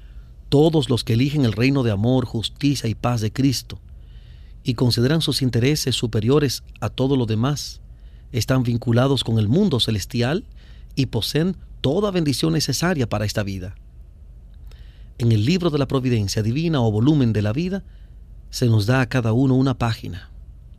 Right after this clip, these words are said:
Esa página contiene todo detalle de nuestra historia.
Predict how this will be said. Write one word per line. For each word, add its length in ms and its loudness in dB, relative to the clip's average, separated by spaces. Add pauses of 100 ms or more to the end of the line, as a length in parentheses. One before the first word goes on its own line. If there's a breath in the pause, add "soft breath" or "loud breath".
(600 soft breath)
Esa 220 -2
página 320 2
contiene 420 2
todo 280 0
detalle 400 0
de 80 2
nuestra 240 0
historia. 600 -6